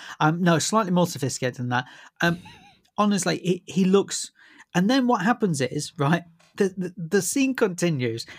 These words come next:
and he goes to meet her, only to discover she already has a baby, right?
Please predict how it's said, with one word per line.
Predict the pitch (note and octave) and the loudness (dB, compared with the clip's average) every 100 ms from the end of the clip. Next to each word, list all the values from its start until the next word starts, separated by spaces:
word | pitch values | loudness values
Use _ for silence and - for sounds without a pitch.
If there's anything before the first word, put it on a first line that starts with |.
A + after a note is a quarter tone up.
| - | -4
and | E3+ | 2
he | G3 F#3+ | 2 2
goes | G#3 G#3+ G#3+ | 2 2 0
to | - | -2
meet | G3 F#3+ F#3+ F#3+ | 0 0 0 -2
her, | - - - | -2 -4 0
only | F#3 A#3 C4+ | 2 4 4
to | C4+ | 2
discover | A#3 G3+ - F3 B2+ B2 C3 _ _ _ | 0 -2 0 -2 0 -4 -6 _ _ _
she | - F#3+ | -8 -6
already | - F#3 F#3 F3+ F3 | -4 -2 0 0 0
has | D3 D#3 C#3 | -2 -4 -4
a | |
baby, | C3 D3 C3+ D3 D3 _ _ _ _ - | -4 -6 -8 -12 -18 _ _ _ _ -8
right? | C#3+ | -6